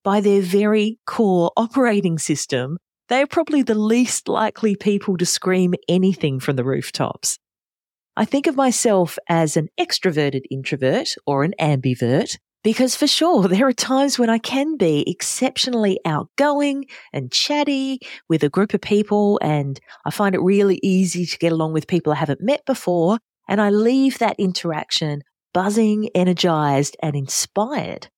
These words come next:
But can I confess something? I know I lean towards the introversion side of the scale because eight times out of ten, when I plan any kind of outing with a group of people, even if I love them and I'm excited to see them,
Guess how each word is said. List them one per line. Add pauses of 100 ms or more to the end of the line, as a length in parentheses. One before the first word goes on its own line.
(580)
But
can
I
confess
something? (960)
I
know
I
lean
towards
the
introversion
side
of
the
scale
because (260)
eight
times
out
of
ten, (360)
when
I
plan
any
kind
of
outing
with
a
group
of
people, (320)
even
if
I
love
them (240)
and (120)
I'm
excited
to
see
them,